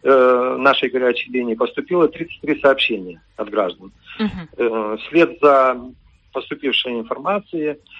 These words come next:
Speaker 1: э, нашими специалистами были приняты оперативные меры по установлению землепользователя. Это в первую очередь нужно установить землепользователя,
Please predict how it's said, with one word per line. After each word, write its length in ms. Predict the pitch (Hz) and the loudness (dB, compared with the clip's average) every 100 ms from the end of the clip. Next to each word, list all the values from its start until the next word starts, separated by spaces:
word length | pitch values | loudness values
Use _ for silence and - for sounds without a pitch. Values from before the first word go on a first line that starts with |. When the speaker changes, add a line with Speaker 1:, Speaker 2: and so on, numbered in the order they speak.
| - - - | -20 -18 -6
Speaker 1:
э, 520 | 117 117 113 110 104 104 110 101 _ _ _ _ _ _ _ _ _ _ _ - | 0 2 2 -2 -6 -14 -18 -20 _ _ _ _ _ _ _ _ _ _ _ -8
нашими 380 | 135 143 - 131 | 2 2 2 -4
специалистами 720 | - - 147 135 120 123 120 | -8 -4 -2 -2 -4 -6 -6
были 280 | 117 127 113 | -4 -2 -2
приняты 600 | 113 120 117 113 110 107 _ | -4 -6 -6 -2 -2 -2 _
оперативные 720 | - 117 120 120 117 113 110 | -8 -4 -2 -2 -4 -2 -2
меры 420 | 113 151 185 175 - - - | 0 0 0 -2 -10 -20 -4
по 360 | - 143 147 - - | 2 4 2 -4 -8
установлению 720 | 143 - 131 127 151 143 127 | -6 -4 -4 -2 -2 -2 -4
землепользователя. 1120 | 135 131 127 113 - - 117 113 104 110 113 | -4 -6 -8 -10 -8 -2 -2 -2 -6 -2 -2
Это 180 | 127 135 | -2 -4
в 60 | |
первую 280 | - 120 107 | 0 0 2
очередь 400 | 127 147 139 120 | 0 0 -4 -6
нужно 240 | 147 151 120 | -4 -4 -6
установить 440 | - 110 123 143 | -8 -8 -8 -8
землепользователя, 720 | 120 117 - 95 92 - 92 | -8 -8 -8 -10 -10 -16 -20